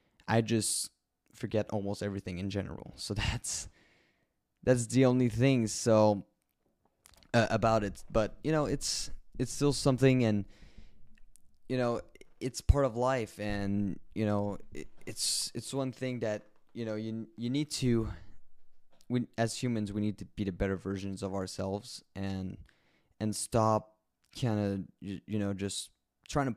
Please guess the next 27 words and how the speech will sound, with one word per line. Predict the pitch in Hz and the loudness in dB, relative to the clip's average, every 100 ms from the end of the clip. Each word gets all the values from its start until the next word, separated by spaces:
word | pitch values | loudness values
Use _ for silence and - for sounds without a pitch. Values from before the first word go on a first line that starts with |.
| - | 0
put | 123 - | 0 0
people | 113 - 95 | -4 -4 -2
down | 101 98 101 | 0 0 -2
to | - | -2
put | 104 | -2
ourselves | 82 98 - 90 92 | -2 -4 -6 -8 -8
back | 101 113 - | -10 -10 -10
up. | 58 _ _ - _ _ _ _ - | -12 _ _ -20 _ _ _ _ -8
We, | 113 120 | -2 -2
we | - 123 | 0 0
just | 127 - - - | 0 -4 -6 -4
need | 107 107 107 107 104 - _ _ _ _ _ _ _ - | 0 2 2 2 -2 -8 _ _ _ _ _ _ _ -14
to | - 107 107 104 98 90 - _ _ - | -8 -2 0 0 0 -4 -10 _ _ 4
put | 143 - | 4 0
people | 151 143 131 | -2 0 2
up | 123 139 - - - _ - | 6 4 2 -14 -18 _ -8
and | 107 101 | -6 -2
put | 113 101 - _ _ _ _ _ _ _ - | 0 0 -4 _ _ _ _ _ _ _ -4
each | 117 - | -4 2
other | 117 98 87 57 | 2 4 0 -4
up, | - _ - | -10 _ -6
you | 104 | -2
know, | 104 98 - - | -2 -2 -8 -20
help | - - 110 120 - | -14 0 2 2 0
each | 110 - | -6 0
other | 110 101 | 2 2
out. | 95 - - | 0 -4 -10